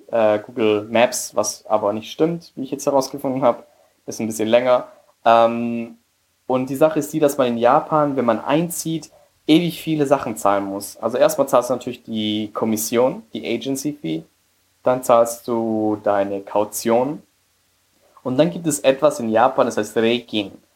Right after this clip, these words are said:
Das ist sowas wie, ähm, Dankbarkeitsgeld. Das ist Geld, das z-, gibst du dem Herrn, der dir das vermietet, dem gibst du Geld und sagst ihm damit Danke, dass du, äh, mich in deiner Wohnung wohnen lässt.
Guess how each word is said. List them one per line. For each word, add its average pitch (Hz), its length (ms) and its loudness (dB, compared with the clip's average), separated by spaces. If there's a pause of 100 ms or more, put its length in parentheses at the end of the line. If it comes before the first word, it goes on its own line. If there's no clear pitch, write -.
(200)
Das 120 180 -10
ist 113 180 -8
sowas 135 400 0
wie, 113 480 -2 (1200)
ähm, 117 720 0
Dankbarkeitsgeld. 110 1200 -2
Das 117 120 -8
ist 117 140 -6
Geld, 156 240 4
das 147 200 -4
z-, 135 180 -6
gibst - 280 -4
du 147 60 -4
dem 113 420 -2 (280)
Herrn, 160 560 0
der 123 140 2
dir 123 100 -2
das 120 160 -6
vermietet, 147 800 -4 (400)
dem 135 120 -4
gibst 147 240 -6
du 127 120 0
Geld 131 280 4
und 127 120 -2
sagst 120 200 -2
ihm 117 100 -6
damit 113 300 -2
Danke, 143 320 4
dass 117 200 2
du, 113 200 -8 (420)
äh, 113 200 6
mich 117 200 -4
in 117 80 -4
deiner 107 280 2
Wohnung 117 400 -2
wohnen 123 300 -2
lässt. 165 400 -4